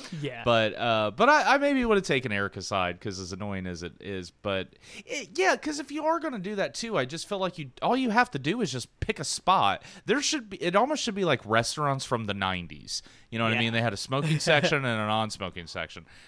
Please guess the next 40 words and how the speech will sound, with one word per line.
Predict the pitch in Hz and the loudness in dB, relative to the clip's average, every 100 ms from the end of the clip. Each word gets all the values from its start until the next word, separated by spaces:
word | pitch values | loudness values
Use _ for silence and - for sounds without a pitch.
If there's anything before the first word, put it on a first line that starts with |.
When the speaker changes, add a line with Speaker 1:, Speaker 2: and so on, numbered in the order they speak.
| - - | -8 -2
Speaker 2:
They | 113 | 0
should | 120 | 2
have | 110 92 | 0 0
a | |
phone | 92 - 143 196 | 0 4 4 2
section | 190 208 190 202 | 2 2 2 -4
at | 196 | -8
concerts | - 190 190 202 180 - | -2 -2 0 -2 -2 0
and | 180 120 | 0 4
a | 113 | 4
Speaker 1:
<laughs> | |
Speaker 2:
non-phone | 117 120 120 113 - 85 82 | 4 4 4 2 -4 -6 -4
section. | - 160 143 | 0 0 0
Speaker 1:
Dude, | 139 | 2
I | 147 | 2
love | 156 139 147 139 | 2 2 -2 -2
that | 131 | -6
idea. | 127 120 123 120 - 175 | -6 -8 -10 -10 -12 -6
Isn't | 190 214 277 | 0 2 2
that | 269 | 0
kind | 262 247 | 2 -2
of | 220 | 0
a | |
Grateful | 180 208 190 | -2 0 -2
Dead | 156 165 175 | 0 -2 -2
thing? | 214 214 | -4 -2
Didn't | 147 196 | -4 -4
they | 190 190 | -4 -2
have, | 196 185 | -2 -2
like, | 196 185 | -4 -4
a | |
section | 175 175 175 180 180 | -2 -2 -2 -6 -6
for | 165 | -6
people | 180 175 170 | -6 -2 -2
that | 170 | -2
were | 165 | -4
gonna | 151 160 151 | -4 -2 -2
video | 147 170 175 180 180 | 0 0 0 0 0
and, | 156 143 | 0 -2
like, | 135 131 | -4 -6